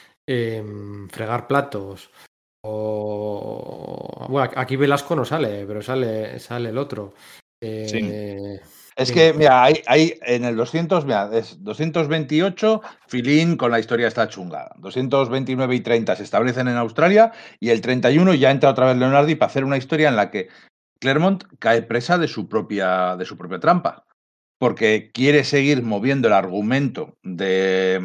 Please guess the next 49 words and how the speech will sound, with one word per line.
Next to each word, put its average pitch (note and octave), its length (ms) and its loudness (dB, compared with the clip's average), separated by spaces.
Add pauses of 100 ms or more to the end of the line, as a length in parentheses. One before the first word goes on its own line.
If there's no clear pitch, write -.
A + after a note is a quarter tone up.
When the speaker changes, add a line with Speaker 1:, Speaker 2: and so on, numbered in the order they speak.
Speaker 2:
del G2 220 -2
Limbo B2 400 2
y F#2+ 40 0
de F#2+ 80 0
los F#2 140 0
Nuevos A#2 200 -2
Mutantes, A2+ 380 -2
que - 100 -20
claro, A2 200 4
él F#2+ 100 0
ya B2 120 2
no D3+ 80 2
está A2 280 2
guionizando F#2+ 520 -4
los F2+ 100 -8
Nuevos G2 200 -6
Mutantes, A2 540 -4 (540)
pero A2 180 2
bueno, G#2+ 180 2
pero F#2 200 0
quiere A#2+ 180 2
tocar A2 280 4
el A2 120 2
tema E3 360 4 (260)
y G2 100 -6
quiere A2 280 2
seguir, G#2 360 -2
no, G2+ 120 -4
no, F#2 180 -10
no, G#2+ 200 -2
le A2+ 100 0
fa-, A#2+ 140 0
le A2+ 80 -2
fastidia A2+ 280 2
un C3 80 0
poquitín A#2+ 280 0
separarse G#2 460 2
de F#2+ 80 -2
su F#2+ 120 -8
niña G2+ 260 -2
oscura, F2+ 440 -6
¿no? D3 180 -6 (260)
Entonces G2+ 240 -2
hace B2 140 2
una C#3 120 2
historia, C#3 380 6
un C3 140 0
team C3 160 2
up - 260 2